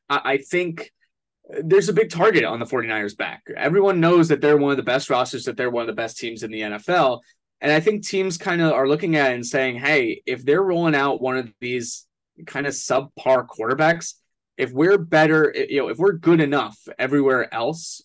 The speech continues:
our big time players can just make plays, get to the quarterback, make, like, dif-, make life difficult for him,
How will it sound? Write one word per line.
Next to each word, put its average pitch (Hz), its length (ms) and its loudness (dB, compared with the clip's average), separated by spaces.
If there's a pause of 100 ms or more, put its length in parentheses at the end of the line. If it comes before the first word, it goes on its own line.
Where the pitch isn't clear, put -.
our 139 160 2
big 147 220 2
time 135 220 -4
players 127 400 -2
can 117 180 -8
just 120 300 -8
make 120 300 -8
plays, 120 280 -4
get 117 160 -6
to 104 60 -14
the 113 100 -8
quarterback, 120 480 -4
make, 117 220 -8
like, 110 220 -8
dif-, 110 240 -8
make 135 240 0
life 123 380 -4
difficult 139 420 -6
for 160 120 0
him, 175 260 -4